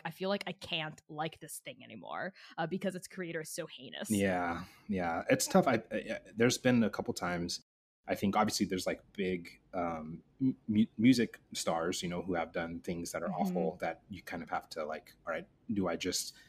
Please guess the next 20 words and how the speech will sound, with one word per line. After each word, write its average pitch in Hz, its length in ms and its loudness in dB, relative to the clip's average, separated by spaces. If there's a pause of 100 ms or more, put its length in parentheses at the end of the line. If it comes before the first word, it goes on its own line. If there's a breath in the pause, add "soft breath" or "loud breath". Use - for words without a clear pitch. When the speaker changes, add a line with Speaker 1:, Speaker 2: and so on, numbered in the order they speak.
(260 soft breath)
Speaker 2:
separate - 440 2
the - 80 -6
artist 90 260 0
from 87 100 -10
the 85 100 -10
art, 127 320 4
or 98 200 2
do 98 320 2
I 90 100 4
just - 460 -6
disown 98 480 2
this - 360 0
altogether? 113 720 2 (500)
Um, 87 480 -2
Speaker 1:
Mm-hmm. 175 320 -4 (200)
Speaker 2:
yeah, 92 320 2 (440)
I - 60 2
have 101 180 2
an 92 140 -4
author 92 580 0